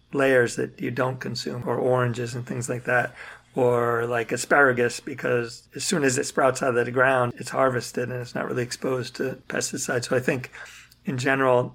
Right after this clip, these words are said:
that's a reasonable way to approach it, not trying to eat everything organic, but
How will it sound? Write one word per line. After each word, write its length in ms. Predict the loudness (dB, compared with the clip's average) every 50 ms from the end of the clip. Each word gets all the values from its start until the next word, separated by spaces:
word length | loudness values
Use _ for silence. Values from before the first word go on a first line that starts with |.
| _ -6
that's 200 | -6 -4 -4 -2
a 100 | -4 -4
reasonable 560 | -2 -2 0 0 0 -2 -2 0 0 0 2
way 200 | 2 2 2 2
to 100 | 0 -2
approach 420 | -4 -4 -2 -2 -2 0 0 0
it, 220 | 0 0 0 -2 -6 -18 -20 -16 -8
not 240 | -2 0 0 0 0
trying 280 | 0 -2 -2 -2 -2
to 60 | -2
eat 240 | -2 -2 -2 -4 -4 -4
everything 400 | -2 0 2 0 0 0 -4 -4
organic, 560 | -4 -6 -6 -6 -6 -6 -6 -6 -8 -8 -4
but 200 | -4 -4 -4 -6